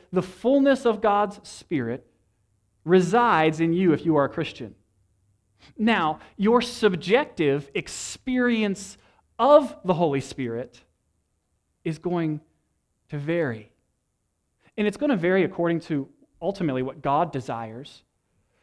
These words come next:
but also according to what you are cultivating in yourself. When I was younger, I didn't always enjoy coffee.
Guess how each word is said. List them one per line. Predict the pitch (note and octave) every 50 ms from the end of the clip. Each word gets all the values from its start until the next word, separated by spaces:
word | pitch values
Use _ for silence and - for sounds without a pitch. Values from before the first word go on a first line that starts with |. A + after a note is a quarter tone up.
| _ _ _ _ _ _ _
but | - G#3 A3 G#3 -
also | - G#3 B3 C#4+ D4+ - - - G#3 F#3 F3+ F#3 F#3 F#3 - _ _ _ _ _ _ _ _
according | - F#3+ - - A#3 A3+ A3 G#3+
to | F#3+ - - G#3+ G3+ G3 F#3+ G3 _ _ _ _ _ _ _ _ _ _ _ _ _ _ _ _ _ _ _ _ _ _ _ _ F3
what | E3+ G#3+ A3 A3
you | G#3 F#3+ F#3+
are | E3+ D#3+
cultivating | D#3 - - F3 F3+ E3 - D3+ C3+ C#3 C3 B2+ B2+ B2+ B2 A#2+ A#2+ _ _ _ _ _ _
in | - D#3 D3 C#3+
yourself. | C#3 C3 A#2 - - - A#2+ F#2 - _ _ _ _ _ _ _ _ _ _ _ _ _ _ _ _ _ _ _ _ _ _ _ _ _ _ _ _ _ _ _ _ _ _ _ _ _ _ _ _ _ _ _ _ _ _ _ _ _ _ _ _ _ _ _ _ _ _ _ _ _ _ _ _ _ _ _ _ _ _ _ _ _ _ _ _ _
When | _ F3
I | F#3
was | F#3 D#3+
younger, | D#3+ F3 F#3 F3+ D#3+ C#3 C3+ C3+ C#3 C#3 - _ _
I | -
didn't | C3+ D3 E3 E3+
always | D#3 D3+ D3 C#3+ C3 A#2+ - - _
enjoy | _ C#3+ B2+ A#2+ C3 C3+ C3 B2
coffee. | B2 - - C#3 C3 A#2 - - A#2 B2 _